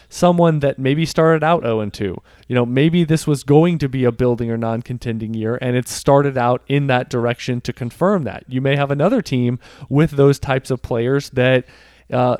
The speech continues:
i-, is a strong contender or was a strong contender, and now they're looking around saying, "I don't know what I'm gonna do. I just lost my cornerstone guy,"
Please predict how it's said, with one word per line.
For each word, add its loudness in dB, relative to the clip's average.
i-, -2
is 0
a 0
strong 0
contender 0
or 2
was 2
a 2
strong -6
contender, -4
and 2
now 0
they're 2
looking 0
around 0
saying, 0
"I 2
don't 4
know 0
what 2
I'm 0
gonna 2
do. 4
I 0
just -4
lost 0
my -2
cornerstone -2
guy," 0